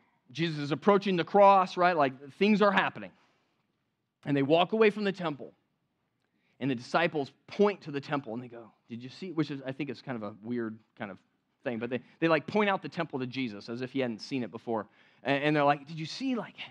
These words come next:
how, how cool it is, Jesus?" <laughs> I, I don't, this is some of the stuff where I think is just so amazingly genuine when you're reading the gospel accounts.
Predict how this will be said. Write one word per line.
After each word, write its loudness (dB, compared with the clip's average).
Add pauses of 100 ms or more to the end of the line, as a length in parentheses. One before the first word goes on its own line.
(340)
how, -8 (260)
how -12
cool -2
it -2
is, -8
Jesus?" -8 (340)
<laughs> -20
I, -10 (100)
I -4
don't, 0 (680)
this -4
is -10 (140)
some 0
of -4
the -6
stuff -8
where -6
I -6
think -10
is -12
just -14
so 0 (320)
amazingly 2
genuine -2
when -2
you're -2
reading -4
the -6
gospel -6
accounts. -14